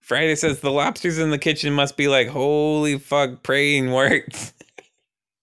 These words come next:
<laughs> Weird, weird take.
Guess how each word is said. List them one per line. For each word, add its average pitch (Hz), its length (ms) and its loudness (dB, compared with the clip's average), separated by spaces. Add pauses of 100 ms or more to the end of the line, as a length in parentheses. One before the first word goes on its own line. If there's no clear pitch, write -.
(1400)
<laughs> - 320 -8
Weird, 240 420 2 (180)
weird 233 320 2
take. 220 440 2